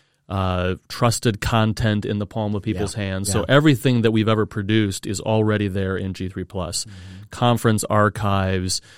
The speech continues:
Speaker 1: uh, episodes of this podcast, all sorts of things. Um, but we've also, as we mentioned in the, uh, a couple, couple episodes ago when we unveiled it, we've partnered with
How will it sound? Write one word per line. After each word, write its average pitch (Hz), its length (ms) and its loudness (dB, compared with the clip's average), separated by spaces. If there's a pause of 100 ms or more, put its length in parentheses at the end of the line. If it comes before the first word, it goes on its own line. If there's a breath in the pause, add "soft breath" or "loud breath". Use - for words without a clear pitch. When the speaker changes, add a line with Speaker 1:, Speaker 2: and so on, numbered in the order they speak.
(320 soft breath)
Speaker 1:
uh, 95 160 -4
episodes 107 500 2
of 95 140 0
this 101 180 0
podcast, 92 880 -4
all 107 180 0
sorts 101 280 0
of 95 100 -2
things. 87 400 -4 (420 loud breath)
Um, 92 380 0
but 123 140 2
we've 117 140 6
also, 120 520 6
as 104 220 0
we 98 240 0
mentioned 104 520 -2
in 101 200 -2
the, 92 340 -2
uh, 92 180 -2 (300)
a 95 140 -8
couple, 101 420 0 (260)
couple 104 240 4
episodes 107 440 4
ago 95 380 0
when 92 100 -2
we 92 80 -2
unveiled 101 440 2
it, 90 200 -2 (340 soft breath)
we've 110 160 -2
partnered 127 540 2
with 95 580 -4